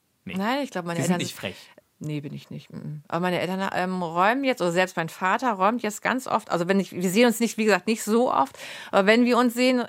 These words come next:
Speaker 2: gibt er mir immer so Impuls, dass er sagt, dass er stolz auf mich ist.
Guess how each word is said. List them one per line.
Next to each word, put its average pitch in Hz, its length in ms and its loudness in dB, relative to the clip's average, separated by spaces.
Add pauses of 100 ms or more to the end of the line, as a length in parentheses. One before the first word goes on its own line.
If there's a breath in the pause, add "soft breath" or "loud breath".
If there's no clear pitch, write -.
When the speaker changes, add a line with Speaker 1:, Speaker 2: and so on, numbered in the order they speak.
Speaker 2:
gibt 208 420 0
er 233 100 6
mir 226 200 6
immer 247 220 6
so 220 140 0
Impuls, 262 540 4
dass 226 120 -2
er 220 100 2
sagt, 220 320 2
dass 208 100 -2
er 208 60 -4
stolz 196 260 0
auf 156 140 -8
mich 143 140 -8
ist. 143 300 -8